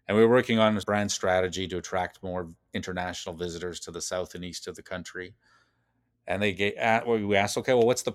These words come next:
product that we have?" And they gave us a map, and it had more than a thousand sites identified on it. You know, and a place like Ireland has got,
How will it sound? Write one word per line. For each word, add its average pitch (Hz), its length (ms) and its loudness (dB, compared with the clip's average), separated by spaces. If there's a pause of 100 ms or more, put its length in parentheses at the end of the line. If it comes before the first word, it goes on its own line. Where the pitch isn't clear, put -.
product 90 280 2
that 104 80 -4
we 92 80 -2
have?" 95 220 0
And 87 80 -8
they 85 80 -4
gave 90 220 -2
us 92 140 -4
a 90 40 -6
map, 87 320 -4
and 98 80 -2
it 92 80 -4
had 101 180 0
more 101 180 0
than 95 140 -2
a 82 60 -2
thousand 92 760 0 (260)
sites - 400 -6
identified 87 680 -6 (280)
on - 120 -10
it. - 160 -18 (360)
You 85 80 -8
know, 85 100 -6
and 90 140 -10 (140)
a 92 100 -8
place - 320 -4
like 90 140 -2
Ireland 87 380 0
has 80 100 -12
got, 87 180 -6